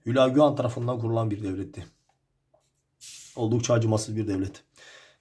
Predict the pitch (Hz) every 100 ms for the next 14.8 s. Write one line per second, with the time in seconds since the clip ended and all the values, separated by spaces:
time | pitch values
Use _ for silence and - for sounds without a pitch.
0 | _ 147 147 156 156 143 139 123 123 147
1 | 151 165 170 170 165 151 147 151 147 147
2 | 139 127 127 156 147 156 147 143 151 143
3 | 131 135 151 139 - 170 170 - 127 143
4 | 156 156 160 156 156 147 147 143 139 151
5 | 135 - - 127 151 147 135 127 151 165
6 | - - _ - - - - - 147 196
7 | 202 165 190 180 175 160 156 143 143 151
8 | 151 139 123 107 135 139 139 139 - -
9 | _ 131 127 151 151 147 156 160 160 165
10 | 165 175 180 185 - 123 156 165 220 233
11 | 170 170 151 151 160 185 147 139 160 170
12 | 160 147 127 120 170 165 170 151 120 139
13 | 190 202 247 - 226 190 208 - 147 147
14 | 143 123 127 - 190 170 214